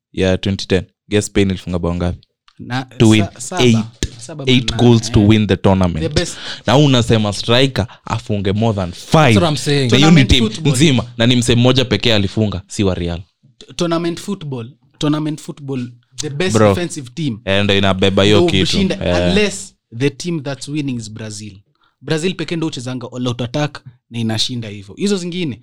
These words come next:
Speaker 2: bro, hadi ukiangalia Argentina venye ilifika final, defensive yo-, defense yao ilikuwa imekaza mbaya
Speaker 3: Yeah,
Speaker 2: sana.
Speaker 3: yeah.
Speaker 2: Ukiangalia pia Germany,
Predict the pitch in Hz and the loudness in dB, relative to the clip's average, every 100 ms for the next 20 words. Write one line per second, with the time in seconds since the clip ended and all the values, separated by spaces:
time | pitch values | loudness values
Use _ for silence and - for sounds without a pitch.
0 | _ - 160 185 185 175 160 151 151 147 | _ -4 0 0 0 -4 -4 -2 -2 -4
1 | 143 _ _ _ 131 131 147 170 165 139 | -6 _ _ _ -2 0 0 0 -4 -2
2 | 139 131 - 143 143 143 113 104 - _ | -4 -6 -8 -6 -2 0 0 -4 -10 _
3 | _ _ _ _ _ _ _ - 135 131 | _ _ _ _ _ _ _ -6 -4 -2
4 | 139 131 131 135 147 143 139 139 - 135 | 0 -2 -2 -2 -2 -4 -10 -8 -8 -8
5 | 160 147 120 139 120 107 - 127 120 113 | -8 -8 -8 -8 -8 -8 -8 -6 -4 -6
6 | 110 117 110 113 110 98 98 107 104 110 | -4 -4 -4 -6 -8 -12 -10 -8 -6 -8
7 | - 120 156 151 147 143 143 143 - 180 | -8 -6 -4 -2 -4 -4 -6 -6 -6 -4
8 | 143 156 143 113 98 | -2 -4 -4 -6 -8